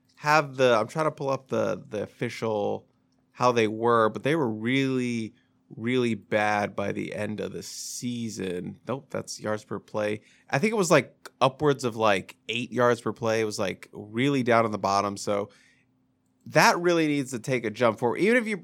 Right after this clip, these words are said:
if, if you improve that by, like, so what, it was eight, if you get it down to, like, five or, like, high fours, I think you're looking a lot better. So if there were in the,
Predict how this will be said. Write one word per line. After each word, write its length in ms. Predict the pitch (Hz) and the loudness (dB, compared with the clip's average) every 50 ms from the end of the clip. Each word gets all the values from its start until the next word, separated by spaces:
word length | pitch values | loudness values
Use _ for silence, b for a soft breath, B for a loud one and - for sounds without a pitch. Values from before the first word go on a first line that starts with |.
| - _ | -12 _
if, 160 | - 147 147 - _ _ | -6 -6 -6 -6 _ _
if 220 | 110 143 - 131 | -8 -8 -8 -8
you 280 | 139 139 131 120 117 101 | -8 -6 -6 -4 -6 -6
improve 480 | - 110 113 - - 147 156 160 139 | -6 -8 -10 -10 -8 -4 -4 -4 0
that 280 | 127 143 135 131 120 - | 2 4 4 4 2 4
by, 160 | 120 110 107 | 2 4 4
like, 380 | 107 110 104 101 101 98 - - | 4 2 2 0 0 -2 -8 -8
so 100 | - 117 | -8 -6
what, 140 | 110 107 104 | -4 -4 -6
it 20 | |
was 140 | 101 101 101 _ _ | -8 -12 -16 _ _
eight, 300 | 123 123 123 127 123 120 | -14 -10 -8 -8 -8 -8
if 80 | 120 123 | -8 -10
you 60 | 117 | -4
get 160 | 117 160 196 | 0 2 2
it 100 | 208 151 | 2 4
down 240 | 143 147 147 147 143 | 6 6 6 6 4
to, 120 | 143 135 120 | 0 0 2
like, 340 | 117 113 104 98 - - _ _ _ _ _ _ _ _ _ _ _ _ _ _ _ _ _ | 2 2 2 0 -4 -14 _ _ _ _ _ _ _ _ _ _ _ _ _ _ _ _ _
five 480 | 113 113 120 123 131 139 147 147 127 | 2 4 6 6 6 6 4 2 2
or, 120 | 120 113 107 | 2 2 2
like, 240 | 107 101 98 95 | 2 2 0 0
high 320 | - - - 107 117 127 120 | -4 -8 -2 2 2 2 2
fours, 480 | - - - 113 117 113 107 101 98 | 0 -4 -2 0 2 2 2 0 -2
I 100 | 92 85 | -4 -8
think 240 | - - 131 127 127 | -4 -4 -4 -4 -2
you're 160 | 127 117 113 | -2 -2 -2
looking 360 | 107 110 113 113 113 - 110 104 | -2 -2 -4 -4 -2 -4 -4 -4
a 80 | 98 | -4
lot 380 | 98 98 98 104 107 98 - - _ - - _ _ | -2 2 2 2 2 2 -2 -8 _ -20 -20 _ _
better. 520 | 95 98 101 113 127 139 151 160 156 - _ _ _ _ _ _ _ _ | -2 0 2 2 4 2 2 0 -4 -8 _ _ _ _ _ _ _ _
So 540 | - - - 139 123 120 120 117 117 117 120 | -12 -4 0 4 4 6 6 6 6 4 2
if 140 | 92 117 - | 2 -2 -2
there 380 | - 160 156 175 175 170 156 139 | 0 2 4 4 4 2 0 -2
were 240 | 135 135 127 120 | -2 -2 -2 0
in 180 | 120 123 127 120 | 0 -2 -2 0
the, 460 | 113 110 107 104 98 95 95 92 90 | 0 0 2 2 0 0 -2 -4 -8